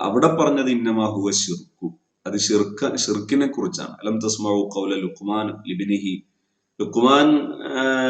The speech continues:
റളിയല്ലാഹു അൻഹു മകനോട് പറഞ്ഞിട്ടില്ലേ, ആ, "യാ ബുനയ്യ ലാ തുശ്രിക് ബില്ലാ, ഇന്ന ശുർക ല-,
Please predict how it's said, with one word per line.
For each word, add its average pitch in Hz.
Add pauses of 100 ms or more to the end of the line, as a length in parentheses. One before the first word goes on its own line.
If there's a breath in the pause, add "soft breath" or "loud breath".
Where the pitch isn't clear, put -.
(540)
റളിയല്ലാഹു 123
അൻഹു 117 (340)
മകനോട് 120
പറഞ്ഞിട്ടില്ലേ, 98 (540)
ആ, 98 (760)
"യാ 107
ബുനയ്യ 117
ലാ 110
തുശ്രിക് 101
ബില്ലാ, 98 (140)
ഇന്ന 110
ശുർക 110
ല-, -